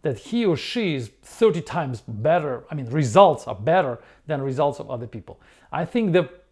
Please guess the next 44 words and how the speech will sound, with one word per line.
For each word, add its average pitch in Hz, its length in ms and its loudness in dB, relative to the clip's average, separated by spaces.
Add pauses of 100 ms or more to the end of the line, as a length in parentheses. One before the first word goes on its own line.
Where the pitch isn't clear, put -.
(160)
the, 139 800 -6
the 131 120 -8
only 240 260 2
possible 175 480 0
way 160 160 2
to 151 140 -6
do 185 220 2
it, 139 200 -4 (380)
which 170 320 0
will 170 140 4
not 226 320 4
hurt - 460 2 (220)
others, 165 580 -4 (100)
which 156 220 -10
will 170 140 2
not 202 400 0
tell 190 240 2
others 180 340 0
that 143 220 -4
we 123 220 -6 (320)
don't 180 200 2
want 262 320 0
to 156 280 -2
appreciate 147 600 -8
them, 127 200 -6
that 139 220 -6 (100)
there 143 120 -6
is 135 120 -6
no 185 240 0
ability 196 520 4
for - 120 -10
them 127 260 -6 (380)
to 160 120 -2
get, 135 360 -2 (260)
uh, 127 160 -2
to 139 140 -6
the 131 60 -2
position 135 460 -6
number 123 180 -6
one, 104 220 -8
is 160 120 -4
a 175 60 -2
fair 220 440 0
competition. 156 760 -8